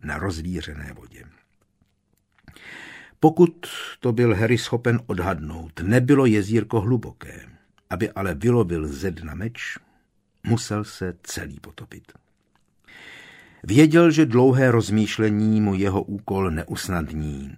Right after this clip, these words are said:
a vodu neohřeje. Přistoupil těsně k okraji jezírka a Hermioninu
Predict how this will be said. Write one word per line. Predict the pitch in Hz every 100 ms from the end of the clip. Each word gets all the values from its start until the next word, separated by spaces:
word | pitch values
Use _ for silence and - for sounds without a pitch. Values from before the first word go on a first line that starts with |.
| -
a | 95 95
vodu | 90 78 101
neohřeje. | 92 - - - - - - - - _ _ _ _
Přistoupil | - 135 - 127 117 117 107
těsně | 104 95 87 78
k | -
okraji | 117 110 113 117
jezírka | 107 90 101 110 104 110 113 113 _ _ _
a | 90 87
Hermioninu | 85 107 117 127 123 117 104 80